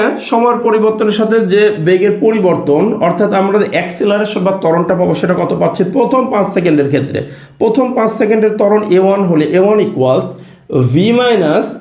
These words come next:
ইউ ডিভাইডেড টি ওয়ান। ওকে, এখন প্রথম দেখো বেগের মান কত। আচ্ছা, আমি সময়টা দিই, সময় কত প্রথম পাঁচ সেকেন্ড? ফাইভ। পাঁচ সেকেন্ড পরে বেগ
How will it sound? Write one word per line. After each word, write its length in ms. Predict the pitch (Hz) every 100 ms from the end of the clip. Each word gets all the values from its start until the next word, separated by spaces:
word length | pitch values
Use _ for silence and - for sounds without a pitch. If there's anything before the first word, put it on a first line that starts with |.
| -
ইউ 100 | 175 202
ডিভাইডেড 460 | 226 240 208 156 180 - - - -
টি 120 | 175 151
ওয়ান। 180 | 135 107 - - - - _ _ _ _
ওকে, 260 | 185 185 190 - - - _ _ _ _ _ _
এখন 220 | 185 185 214 220
প্রথম 280 | 226 254 226 202
দেখো 260 | 208 185 160 - - - - 160
বেগের 260 | 208 214 214
মান 100 | 202 196
কত। 160 | 139 143 - - - - _ _ _ - -
আচ্ছা, 140 | - 190
আমি 80 | 185 185
সময়টা 340 | 180 180 180 135
দিই, 120 | 120 -
সময় 240 | 196 202 202
কত 140 | 202 220 214
প্রথম 220 | 175 190 170
পাঁচ 140 | 160 -
সেকেন্ড? 280 | 147 123 117 120 -
ফাইভ। 400 | - 156 165 156 110 - - - - _ _ _
পাঁচ 140 | 196 214 -
সেকেন্ড 220 | 240 247
পরে 120 | 247 226
বেগ 120 | 233